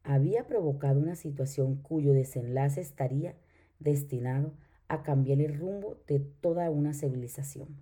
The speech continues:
Organización de un equipo de trabajo. Richard Henry Lee adquirió un papel importante en esa historia. Él y Samuel Adams se comunicaban entre sí con frecuencia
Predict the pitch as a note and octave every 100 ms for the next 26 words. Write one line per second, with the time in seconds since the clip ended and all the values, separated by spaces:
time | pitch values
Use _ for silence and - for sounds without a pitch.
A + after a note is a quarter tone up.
0 | - - F3 E3+ E3+ D3+ D#3 - F3 G3
1 | F#3 D3 D3 C#3+ C#3 C#3 C3+ B2+ D3 C3+
2 | C#3 - _ - E3 G#3 G3+ C4 C4+ -
3 | _ - E3+ D#3+ C3 B2+ - - D#3 F3+
4 | D3+ - - F3 E3+ - E3 D3+ D#3+ F#3+
5 | - G3 F3+ F#3 F3+ D#3+ D#3+ F3 - C#3
6 | C#3 - C#3+ C3+ C3+ D3 - C#3+ C3 C#3
7 | C#3 - B2+ A#2+ B2+ C#3 - _ _ -
8 | D#3 C3+ - - C#3+ C#3 B2 C3+ F3+ D#3
9 | A#2+ B2+ C3+ - - E3+ F#3 F3 D#3+ C#3+
10 | D3 G3 A3 A#3 G3+ D3+ C#3 B2+ - C3+
11 | C#3 C#3 _ _ _ _ - D#3 C#3+ C#3
12 | B2+ - C3+ B2+ - C#3+